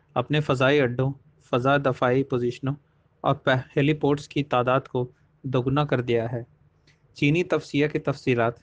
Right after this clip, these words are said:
Stratfor, जो एक अहम आलमी geopolitical intelligence platform है, की एक report में पेश की गई है,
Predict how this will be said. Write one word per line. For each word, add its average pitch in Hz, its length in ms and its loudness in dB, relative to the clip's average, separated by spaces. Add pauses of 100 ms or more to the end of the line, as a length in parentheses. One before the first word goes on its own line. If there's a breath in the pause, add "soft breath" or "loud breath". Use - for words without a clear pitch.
(360)
Stratfor, 131 640 0 (360)
जो 135 160 -2
एक 139 200 0
अहम 151 360 -2
आलमी 131 400 0 (480)
geopolitical 139 760 2
intelligence 139 540 -2
platform 135 500 0
है, 127 180 -2 (540)
की 139 140 2
एक 147 160 0
report 143 420 0
में 131 120 -2 (260)
पेश 139 240 -2
की 131 140 -2
गई 127 220 2
है, 123 200 -4